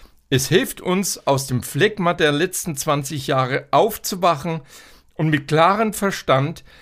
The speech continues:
die schon lange anstehenden Entscheidungen auch richtig zu treffen.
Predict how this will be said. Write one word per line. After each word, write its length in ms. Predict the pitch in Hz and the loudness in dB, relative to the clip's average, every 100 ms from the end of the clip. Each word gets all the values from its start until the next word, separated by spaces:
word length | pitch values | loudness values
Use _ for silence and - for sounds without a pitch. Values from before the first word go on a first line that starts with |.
| - - - | -20 -16 -4
die 100 | 135 | -2
schon 240 | 135 123 | 0 2
lange 440 | 127 143 196 208 - | 4 4 4 0 0
anstehenden 680 | 165 - - 160 156 160 | -2 -4 -2 -2 -2 -4
Entscheidungen 800 | - 151 135 131 120 127 160 165 - | -4 -4 0 2 2 0 -2 -4 -2
auch 280 | 135 104 | -2 -2
richtig 380 | 113 107 - 135 | -4 -6 -6 -8
zu 120 | - | -8
treffen. 520 | 147 - 143 - 90 | -8 0 0 0 -6